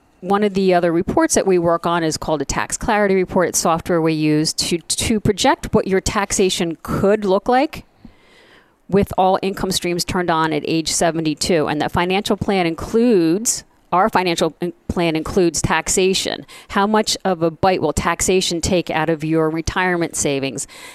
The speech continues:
And now more than ever, with the, um, now more than ever with everything going on, I would say unanimously, everybody we speak to,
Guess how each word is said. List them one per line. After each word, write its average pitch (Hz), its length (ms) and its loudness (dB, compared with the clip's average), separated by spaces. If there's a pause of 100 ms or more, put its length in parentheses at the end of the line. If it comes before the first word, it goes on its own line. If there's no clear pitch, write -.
(160)
And 175 560 0 (300)
now 196 600 2
more 180 280 0
than 160 180 -2
ever, 170 460 0 (600)
with 175 760 0
the, 170 640 0
um, 165 260 -4 (420)
now 190 460 0
more 202 220 2
than 185 120 0
ever 175 240 2
with 170 200 2
everything 180 380 0
going 165 280 0
on, 160 380 -2 (760)
I 175 220 2
would 202 160 2
say - 180 2
unanimously, 185 880 2
everybody 185 460 2
we 170 160 0
speak - 360 0
to, 262 380 2